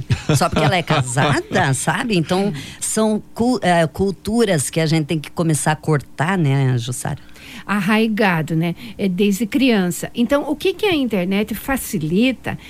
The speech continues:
Speaker 2: é que as pessoas, às vezes, não se informam direito e também são levadas a manifestar aquele ranço que tem dentro dela.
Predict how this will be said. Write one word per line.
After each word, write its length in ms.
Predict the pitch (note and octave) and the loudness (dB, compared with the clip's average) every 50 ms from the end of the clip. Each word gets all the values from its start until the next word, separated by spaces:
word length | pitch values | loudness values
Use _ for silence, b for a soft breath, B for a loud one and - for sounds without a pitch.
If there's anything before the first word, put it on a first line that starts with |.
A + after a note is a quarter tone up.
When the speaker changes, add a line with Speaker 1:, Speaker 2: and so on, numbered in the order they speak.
| B B B B - | B B B B 0
Speaker 2:
é 280 | B3 B3 C#4 D#4 F4 E4+ - - | 0 2 2 2 0 -2 -6 -10
que 140 | - - E4 | -4 0 0
as 140 | E4+ E4+ - | 0 0 -2
pessoas, 680 | - D4+ C4 - - - - C4 B3 A#3+ A#3+ A3 G#3+ | -4 -4 -4 -4 -4 -4 0 2 2 2 2 0 -2
às 120 | G3+ F#3+ G3 | -2 -2 0
vezes, 180 | G3 G3 G3 | 0 0 2
não 180 | G3+ A3 A3+ B3 | 2 2 2 0
se 220 | A#3 - - A#3+ | -2 -4 -2 -2
informam 640 | G#3+ G3+ G3 - - - G3+ F#3 F3+ F3 F3 E3 D#3+ | 0 0 0 -2 -2 -2 0 0 0 0 0 -2 -2
direito 580 | D#3+ D#3 E3+ E3 F3 G3+ B3+ D4 C#4+ G#3 - C#3+ B B B B B B | -4 -4 -4 -2 0 2 2 2 0 -4 -6 -8 B B B B B B
e 80 | - | 0
também 380 | D#4 - F4+ E4+ D#4+ D4+ F4+ G4 | 0 2 4 4 4 4 4 2
são 200 | - - A4 A4+ B4+ B4+ | 0 0 0 0 2 4
levadas 640 | A#4 G#4 D#4+ C4+ A#3 A3+ A3+ A#3 D4 F#4 D#4+ D4+ C4+ | 4 2 2 0 0 0 2 2 2 2 0 0 2
a 80 | C#4+ D4 | 4 4
manifestar 640 | D#4 E4 E4+ F4 F4 F4 E4 - - - E4+ F4+ A4+ | 4 4 4 2 2 -2 -4 -4 -4 -2 0 0 0
aquele 640 | B4+ - - - - - A#5+ A#5 G#5 F#5+ C#5+ G#4 | -2 -4 -14 -20 -20 -20 -18 -14 -8 -6 -4 0
ranço 400 | F4+ F#4 F#4 D4+ C#4 - - C#4+ | 2 4 4 4 4 4 0 -2
que 120 | G#3 - A#3+ | -2 -2 -2
tem 300 | G3+ - A3 G#3+ G#3 F#3+ | 2 2 4 4 4 4
dentro 340 | F#3+ F#3 F3+ F3 - F#3+ F#3 | 2 2 0 0 0 -2 -2
dela. 460 | F3 F#3+ F3+ E3 D3+ - - G#2 | 0 2 2 0 0 -2 -6 -10